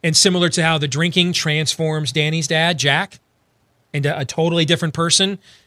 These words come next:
the pot would transform Dave into a totally different person. And I, I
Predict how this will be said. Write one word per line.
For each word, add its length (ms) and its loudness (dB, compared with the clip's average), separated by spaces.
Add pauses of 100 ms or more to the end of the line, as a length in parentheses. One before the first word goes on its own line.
(140)
the 120 -6
pot 360 2
would 160 -2
transform 640 -2
Dave 320 0
into 260 -4
a 60 -6
totally 640 -2
different 460 -6
person. 460 -6 (380)
And 80 -4
I, 240 0
I 140 2